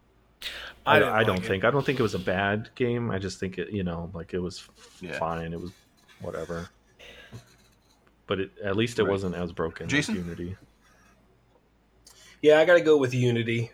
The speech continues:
Speaker 4: I mean, Unity was one of those games
Speaker 2: <laughs>
Speaker 4: that I really learned my lesson is why you don't buy games on launch, especially Assassin's Creed games for some reason, because Ubisoft over the years, like, really has,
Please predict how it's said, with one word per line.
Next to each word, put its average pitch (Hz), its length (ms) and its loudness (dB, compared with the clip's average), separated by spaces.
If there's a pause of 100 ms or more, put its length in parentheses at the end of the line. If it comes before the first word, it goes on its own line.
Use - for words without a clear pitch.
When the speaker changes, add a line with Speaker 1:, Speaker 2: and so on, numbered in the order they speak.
Speaker 4:
I 120 100 0
mean, 123 360 0
Unity 170 400 0
was 147 160 0
one 139 160 4
of 147 60 2
those 147 200 6
games 127 460 0
Speaker 2:
<laughs> - 20 -2
Speaker 4:
that 110 220 0 (1000)
I 113 60 -2
really 127 320 4
learned 127 220 6
my 117 100 2
lesson 110 440 0
is 98 220 -6
why 107 200 2
you 107 200 -4
don't 104 280 0
buy 104 240 0
games 101 380 -8
on 92 200 -8
launch, 95 500 -10 (100)
especially 123 460 -2
Assassin's 110 480 -2
Creed 113 280 -6
games 120 300 -4
for 123 100 -10
some 123 220 -2
reason, 123 280 -2
because 117 280 -8
Ubisoft 127 600 -2
over 127 160 -4
the 107 100 -6
years, 123 540 -4 (640)
like, - 140 -10 (120)
really 113 400 -4
has, - 520 -12